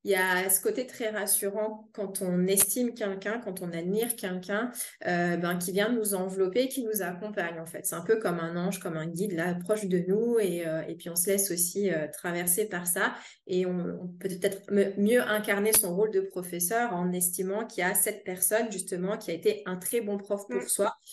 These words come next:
Speaker 1: qu'on peut transmettre à travers lui ou elle aussi. Donc juste une petite parenthèse pour te dire entre nous quelque chose de tout à fait, euh, ok, mais, euh, je voulais que tu nous racontes un petit peu ça parce que je pense que t'es vraiment pas la seule dans ce cas-là.
Speaker 2: Oui, oui, je pense que c'est,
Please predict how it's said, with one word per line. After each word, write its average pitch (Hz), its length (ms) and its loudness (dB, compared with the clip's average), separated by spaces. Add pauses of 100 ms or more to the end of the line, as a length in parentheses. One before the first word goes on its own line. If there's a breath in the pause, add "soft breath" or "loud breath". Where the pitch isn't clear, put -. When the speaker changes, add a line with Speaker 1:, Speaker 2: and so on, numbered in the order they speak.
(220 loud breath)
Speaker 1:
qu'on 190 100 2
peut 196 120 2
transmettre 214 460 2
à 175 60 2
travers 175 420 0
lui 202 240 2
ou 196 200 -4
elle 180 380 0
aussi. 185 440 0 (260 loud breath)
Donc 185 120 -6
juste 269 140 -2
une 269 100 2
petite 233 260 -6
parenthèse 202 400 0
pour 202 220 -6
te 247 80 2
dire 202 240 0
entre 202 260 -4
nous 214 240 -2
quelque 175 160 -6
chose 185 160 -10
de - 60 -10
tout - 120 -6
à 202 60 0
fait, 214 260 4
euh, 165 200 -2 (160)
ok, - 260 -2 (500 loud breath)
mais, 196 280 2
euh, 185 260 0
je 185 80 -6
voulais 196 260 -2
que - 60 -6
tu 190 60 -8
nous 180 80 -6
racontes 180 360 -6
un 196 120 -4
petit 196 180 -6
peu 180 140 -4
ça 233 160 0
parce 185 180 -2
que 190 100 -6
je 185 100 -8
pense 214 180 -2
que 196 80 -4
t'es 180 160 -4
vraiment 190 460 -2
pas 180 120 -6
la 170 120 -4
seule 175 200 -4
dans 170 140 -6
ce - 80 0
cas-là. - 260 -12 (640)
Speaker 2:
Oui, 269 120 2
oui, 311 180 4
je - 100 -4
pense 247 220 -2
que 247 100 -8
c'est, 214 1040 -8